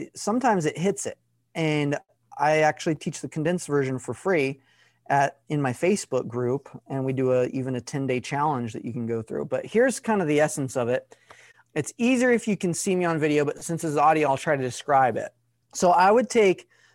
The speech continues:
the bag of a lemon, uh, or something, put, put a lemon in a little plastic baggie.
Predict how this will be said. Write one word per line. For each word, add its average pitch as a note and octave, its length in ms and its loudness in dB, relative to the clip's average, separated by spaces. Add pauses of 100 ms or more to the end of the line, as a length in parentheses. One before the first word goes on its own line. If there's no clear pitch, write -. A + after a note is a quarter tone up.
(160)
the D#3+ 220 2
bag D#3 580 2 (220)
of D#3 140 0
a E3+ 40 2
lemon, D#3 420 0 (300)
uh, C#3 340 -2
or D3 160 -2
something, D3 340 -4
put, F#3 340 0
put E3+ 160 4
a D#3 80 6
lemon E3+ 260 4
in F3+ 120 2
a F3 60 2
little D#3+ 180 2
plastic C#3+ 440 -2
baggie. A2 500 -6